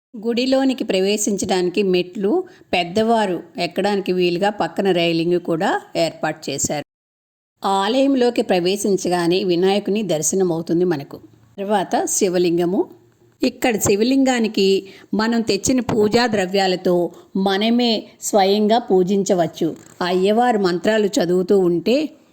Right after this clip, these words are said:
మనం పంచామృతాలతో శివలింగానికి అభిషేకం చేసి, తర్వాత నీటితో కడిగి, విభూది రాసి, బొట్టు పెట్టి, పూలతో అలంకరించి, హారతి ఇవ్వడం, ఇవన్నీ మనం స్వయంగా చేయవచ్చు.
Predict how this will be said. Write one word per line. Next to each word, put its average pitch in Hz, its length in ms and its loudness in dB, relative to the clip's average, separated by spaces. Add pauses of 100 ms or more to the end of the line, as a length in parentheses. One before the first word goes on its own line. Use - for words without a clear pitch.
(240)
మనం 202 240 0
పంచామృతాలతో 190 1300 -2 (400)
శివలింగానికి 233 760 0
అభిషేకం 190 640 0
చేసి, 175 440 2 (300)
తర్వాత 208 540 -2
నీటితో 196 520 0
కడిగి, 175 560 0 (280)
విభూది 202 460 2
రాసి, 170 540 0
బొట్టు 185 340 -2
పెట్టి, 170 580 0 (180)
పూలతో 202 400 2
అలంకరించి, 180 840 0 (280)
హారతి 214 380 -2
ఇవ్వడం, 175 380 0
ఇవన్నీ 185 460 -2
మనం 226 380 0
స్వయంగా 160 520 0 (100)
చేయవచ్చు. 156 560 -4